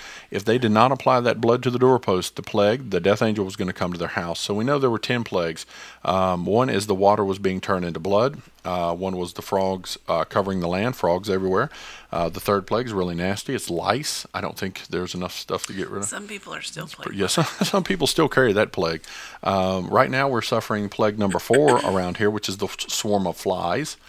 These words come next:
Speaker 2: Ugh.
Speaker 1: Um, a-, as the temperatures warm up, the flies
Speaker 2: Stink
Speaker 1: are
Speaker 2: bugs.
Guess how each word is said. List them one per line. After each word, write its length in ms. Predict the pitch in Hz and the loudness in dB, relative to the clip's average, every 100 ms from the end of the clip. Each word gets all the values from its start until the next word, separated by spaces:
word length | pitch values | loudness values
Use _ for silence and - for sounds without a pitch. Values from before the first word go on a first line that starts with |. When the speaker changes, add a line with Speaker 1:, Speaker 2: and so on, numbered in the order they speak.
| - - | -14 -10
Speaker 2:
Ugh. 260 | 202 - | -8 0
Speaker 1:
Um, 360 | 82 85 85 - | 0 0 -2 -2
a-, 300 | 92 - - | 0 0 0
as 120 | 98 | 0
the 80 | 104 | 0
temperatures 360 | - 107 98 95 | 0 -2 -2 -2
warm 220 | 95 95 | -2 0
up, 120 | 92 | 0
the 80 | 95 | -2
flies 300 | - 92 90 | -2 0 0
Speaker 2:
Stink 120 | 87 | -4
Speaker 1:
are 40 | 85 | -6
Speaker 2:
bugs. 420 | 175 202 - | -8 -10 -12